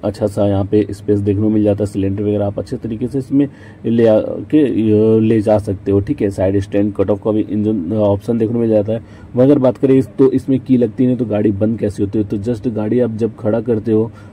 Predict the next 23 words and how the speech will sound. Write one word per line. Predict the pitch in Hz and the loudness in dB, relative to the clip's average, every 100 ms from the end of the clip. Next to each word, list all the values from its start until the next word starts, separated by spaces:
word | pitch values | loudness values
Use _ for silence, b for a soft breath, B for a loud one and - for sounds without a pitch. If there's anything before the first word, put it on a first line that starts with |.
| - | -10
तो | 104 | -4
गाड़ी | 104 117 | 0 2
automatic | 110 104 110 107 101 107 | 2 0 0 0 -2 -2
तुरंत | 113 117 | 0 0
बंद | 113 113 | 0 0
हो | 113 | 0
जाती | 107 101 117 | 0 -2 -2
है। | 123 | -2
अगर | 135 120 113 | -4 -6 -4
आपके | 104 - | -4 -6
पास | 110 104 | -4 -4
में | 113 | -4
की | 98 120 | -4 -2
नहीं | 117 113 | 0 2
रहेगा | 113 113 | 2 0
तो | 117 | -2
गाड़ी | 104 98 104 | 0 0 0
आपकी | 101 - 131 - - 110 | 0 -2 -2 -4 -8 -2
ऑन | 113 | 0
नहीं | 120 104 120 | 2 2 2
होगी | 117 123 135 147 B B B - | 0 2 2 2 B B B -18
और | - 107 107 107 | -8 -2 -2 -2
इसे | 110 131 131 | -4 2 2